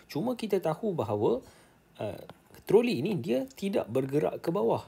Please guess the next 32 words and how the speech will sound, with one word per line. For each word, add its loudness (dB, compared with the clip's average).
tetapi -6
dia 2
bergerak -2
melintang. 0
Okey, -6
dia -2
bergerak 0
secara, -2
uh, -6
mendatar 0
ke -8
sini. -6
Uh, -6
dan 4
dia -2
juga 2
ada 0
berat 0
yang -4
ke -8
bawah, 0
tapi -6
dia 0
hanya -4
bergerak 0
ke 0
kanan, -4
okey, -4
secara, -4
uh, -10
secara -2
mendatar. -4